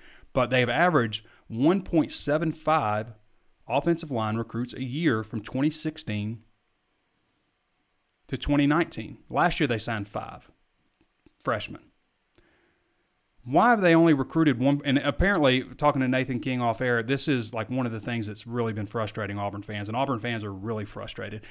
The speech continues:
And that is also another thing that you kind of feel, you know, you hear a lot of stuff about stuff going in the locker room at Auburn, you know, a little bit of division,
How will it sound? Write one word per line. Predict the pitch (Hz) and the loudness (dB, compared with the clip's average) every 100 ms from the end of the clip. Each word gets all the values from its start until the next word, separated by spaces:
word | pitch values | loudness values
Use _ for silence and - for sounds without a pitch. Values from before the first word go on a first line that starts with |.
| - - | -20 -4
And | 123 | 2
that | 208 | 4
is | 190 | 6
also | 214 208 180 | 4 4 2
another | 165 170 | 2 0
thing | 156 180 175 | 0 2 2
that | - - | 0 -6
you | 120 | -4
kind | 143 143 | 0 0
of | 135 | 0
feel, | 151 156 123 110 - | 0 2 2 -2 -8
you | 117 | -6
know, | |
you | 117 120 | -4 -4
hear | 117 196 185 | -4 -2 0
a | |
lot | 139 131 | 2 2
of | 117 | 2
stuff | 147 131 | -2 -2
about | 120 107 | -4 -6
stuff | - 131 - | -6 -6 -4
going | 131 131 | -4 -2
in | 131 | 0
the | 123 | 0
locker | 123 123 135 | 0 0 -2
room | 120 120 | -2 -2
at | 117 | 0
Auburn, | 113 110 104 104 - - _ | 0 -2 -4 -14 -20 -20 _
you | - | -10
know, | 104 107 | -6 -4
a | 113 | -2
little | 131 | -2
bit | 123 131 | -2 -2
of | 123 | -2
division, | 117 120 127 107 98 | -2 0 0 0 -6